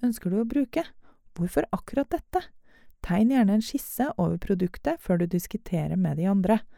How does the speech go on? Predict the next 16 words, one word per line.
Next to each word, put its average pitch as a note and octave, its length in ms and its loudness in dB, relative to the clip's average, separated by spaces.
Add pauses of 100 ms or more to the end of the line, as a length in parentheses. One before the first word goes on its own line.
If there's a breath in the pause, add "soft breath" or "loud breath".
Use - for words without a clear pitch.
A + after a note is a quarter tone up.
(520 soft breath)
Deretter D#3 320 0
må B3+ 160 0
gruppa C#4 320 0
samlet C4 600 0
bestemme F3 440 0
hvilke F#3 280 -2
data E3 520 -2
dere F3+ 200 0
skal F3+ 200 -6
bruke A3 460 -2
og F3 140 -2
hvilket - 320 -6
produkt D#3 480 -2
dere F4+ 160 -4
skal D4 240 0
lage. B3+ 340 0